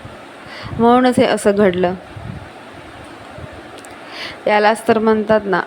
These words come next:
अतिहव्यास. आता अतिहव्यास चांगला की वाईट हे तुम्हीच सांगा. अतिहव्यास धरलेल्या कोणत्याही माणसाचा शेवट हा असाच होतो.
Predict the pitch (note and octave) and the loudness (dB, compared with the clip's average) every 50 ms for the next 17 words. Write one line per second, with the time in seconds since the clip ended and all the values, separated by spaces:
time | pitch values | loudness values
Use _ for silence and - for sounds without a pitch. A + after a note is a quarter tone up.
0 | - - - G3+ G3+ - - A#3+ A#3+ A#3+ G#3+ F#3+ F3 E3 - - - - - - | -4 -2 0 0 0 0 0 0 0 0 0 -2 0 0 0 0 0 -2 -6 -12
1 | - - - - - - - - - - - - - - - - - - - - | -12 -14 -16 -18 -18 -20 -20 -20 -20 -20 -20 -20 -20 -20 -20 -20 -20 -20 -20 -20
2 | - - - - - - - - - - - - - - - - - - - - | -20 -20 -20 -20 -20 -20 -20 -20 -20 -18 -18 -18 -16 -16 -18 -18 -18 -16 -6 -6
3 | F3+ F3+ - - - F3+ F#3 F3+ - A3+ A3+ A3+ A3+ A3 G#3+ G#3+ A3 A3 A3 A3+ | -4 -2 -2 0 2 0 0 2 2 2 4 4 4 2 2 2 4 4 4 4
4 | A3 - - - - - G#3+ F3+ E3+ E3+ F3 F3+ G3 G3+ G#3 - A#3+ A#3 A3 A3+ | 2 -2 -12 -16 -6 -2 -2 0 0 2 2 2 2 2 0 0 2 4 4 4
5 | A3+ A3 G#3+ G#3+ G#3+ - - - - - - - - - - - - - - - | 4 4 2 2 0 -4 -8 -8 -12 -16 -20 -20 -20 -20 -20 -20 -20 -20 -20 -20
6 | - - - - - - - - - - - - - A#3+ A3+ - - C4+ C4 B3+ | -20 -20 -20 -20 -20 -20 -20 -20 -20 -16 -2 2 2 2 2 2 2 4 4 4
7 | B3 A#3+ - - - F3 D3 - - - - - - - - - - - - - | 4 2 0 -2 -2 -2 -2 -2 -4 -6 -6 -8 -14 -18 -20 -20 -20 -20 -20 -20
8 | - - - - - - - - - - - - - - - - - - - - | -20 -20 -20 -20 -20 -20 -20 -20 -20 -20 -20 -20 -20 -20 -20 -20 -20 -18 -18 -18
9 | - - - - - - - - - - - - - - - - - - - - | -20 -20 -20 -20 -20 -20 -20 -20 -18 -18 -18 -18 -18 -18 -16 -14 -14 -14 -14 -16
10 | - - - G#3 A3 G#3+ - B3+ B3 A#3+ A3 G#3+ G3+ G3+ G#3 G3+ F#3+ G3+ F#3+ F3+ | -10 -4 -2 -2 -2 0 0 0 2 2 2 0 0 -2 -2 -2 2 2 2 4
11 | F#3 F#3 F#3 F#3 F#3+ A3 - - - D4+ D4 D4 D4 D4 D4 D4+ D#4 D#4 C#4+ B3+ | 4 4 4 4 2 -2 -4 -4 0 2 2 2 2 0 2 2 2 2 2 2
12 | B3 A3 F#3+ G3 G3+ G3 F#3 - G3+ G#3 - - F#3 E3+ E3+ F3 F3+ F#3 F3+ G3+ | 2 2 2 2 0 -2 2 2 2 2 4 2 4 4 6 6 4 4 2 2
13 | A3+ A3+ - - - - G#3 - - G#3 G3 G3+ G#3+ G#3 - A3+ F3+ E3+ - - | 0 0 0 0 -2 -4 -4 0 0 0 2 2 0 0 0 0 0 0 -2 -6
14 | - | -6